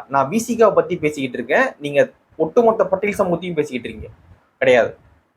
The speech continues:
வி சி காவனருடைய பேர் எப்படி போய் பதிஞ்சிருக்கு அப்படின்றத பாருங்க. அதே பட்டியல் சமூகம் மற்ற கட்சிகள்ல இருக்கும்பொழுது அவங்களுக்கு அந்த பேர் இல்லை, ஆனா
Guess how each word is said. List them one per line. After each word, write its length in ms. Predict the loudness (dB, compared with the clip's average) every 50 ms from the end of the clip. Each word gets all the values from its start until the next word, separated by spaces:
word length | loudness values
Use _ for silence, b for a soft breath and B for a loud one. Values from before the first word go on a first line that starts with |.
| _ _ _ _ _ _ _ _
வி 140 | 0 2 2
சி 160 | 2 2 -2 2
காவனருடைய 440 | 2 2 4 4 4 2 2 2 0
பேர் 220 | 2 4 4 6 6
எப்படி 300 | 4 2 0 0 -2 -2
போய் 360 | -2 -4 -2 0 0 0 0 2
பதிஞ்சிருக்கு 580 | 2 2 2 2 0 0 -2 -2 -2 -2 0 2
அப்படின்றத 420 | 2 2 0 0 0 2 2 2
பாருங்க. 360 | 2 2 0 0 2 2 4 4 4 4 2 b b b b b b b b b _ _ _
அதே 300 | 0 2 4 6 6 6 6 6
பட்டியல் 360 | 4 0 0 2 0 0 2
சமூகம் 380 | 0 0 2 2 4 4 4 4
மற்ற 280 | 4 2 2 0 -2 0
கட்சிகள்ல 480 | 0 -2 0 0 0 2 4 4 6
இருக்கும்பொழுது 640 | 4 4 2 -2 -4 0 2 2 2 2 2 2 2 2 2 0 -4 -12 -20 -20 -20 _ _ _ _ _ _ 2
அவங்களுக்கு 360 | 4 4 4 2 2 2 2
அந்த 120 | 2 2
பேர் 200 | 2 2 2 2
இல்லை, 200 | 2 2 0 -2 -2 -4 _ _ _ _ _ _ _ 0
ஆனா 200 | 2 4 4